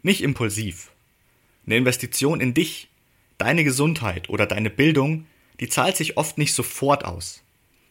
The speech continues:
aber langfristig und oft viel, viel stärker als deine Konsumausgaben.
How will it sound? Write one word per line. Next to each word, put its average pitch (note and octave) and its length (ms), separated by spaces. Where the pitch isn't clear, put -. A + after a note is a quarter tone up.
aber A2 180
langfristig C#3 1040
und G#2+ 140
oft - 260
viel, F#3 240
viel - 160
stärker B2 560
als - 520
deine G#2+ 180
Konsumausgaben. G#2 1000